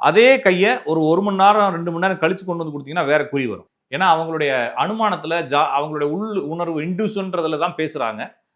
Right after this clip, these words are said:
முகத்தை பார்த்து பேசுவாங்க, ஓகேங்களா, ஆளை பார்த்து பேசுவாங்க, அவங்க ஸ்மைல் பண்றதை பார்த்து பேசுவாங்க, அவங்க ரொம்ப வலிஞ்சு பேசுறாங்க,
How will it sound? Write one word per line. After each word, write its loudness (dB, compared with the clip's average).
முகத்தை 2
பார்த்து -2
பேசுவாங்க, -8
ஓகேங்களா, -8
ஆளை 6
பார்த்து -4
பேசுவாங்க, -6
அவங்க -6
ஸ்மைல் -6
பண்றதை -6
பார்த்து -10
பேசுவாங்க, -6
அவங்க -6
ரொம்ப -2
வலிஞ்சு -2
பேசுறாங்க, -6